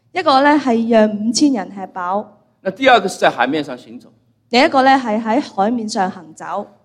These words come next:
Speaker 2: 所以当时耶稣的名气已经传-，传遍整个以色列地。
Speaker 1: 所以呢，当时耶稣嘅名气呢已经传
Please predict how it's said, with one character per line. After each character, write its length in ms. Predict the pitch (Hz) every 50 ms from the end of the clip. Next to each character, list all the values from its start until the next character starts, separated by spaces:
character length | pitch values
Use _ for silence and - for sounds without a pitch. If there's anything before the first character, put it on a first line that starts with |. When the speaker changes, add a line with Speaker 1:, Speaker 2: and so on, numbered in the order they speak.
| _ _ _ _
Speaker 2:
所 160 | _ - 254 277
以 80 | 294
当 240 | 277 - 294 311 320
时 220 | 311 - - 220 226
耶 160 | 233 262 269
稣 120 | - -
的 100 | - 226
名 200 | 165 135 135 165
气 260 | - - - 208 160 127
已 60 | 110
经 360 | - 139 139 139 147 147 143
传-， 320 | - - - 131 147 165 151 - _ _
传 260 | _ _ - 147 160 180
遍 180 | - 208 175 156
整 240 | - 127 113 117 107
个 460 | - 180 170 156 123 - - - - _
以 80 | 147
色 220 | 135 - - 196 180
列 220 | 180 156 117 - - _ _ _ _ _ _
地。 160 | _ 123 - _ _ _ _ _ _ _ _ _ _ _
Speaker 1:
所 180 | _ - 339 381
以 100 | 427 370
呢， 160 | 339 359 370
当 220 | 370 370 370 370 381
时 140 | 370 - 262
耶 180 | 226 208 202
稣 300 | 220 - 311 311 311 311 302
嘅 160 | 277 247 233
名 340 | 233 226 208 190 190 196 220
气 160 | 240 233 233
呢 160 | 254 262 262
已 140 | 240 226 240
经 180 | 233 269 277 294
传 280 | - - - 220 190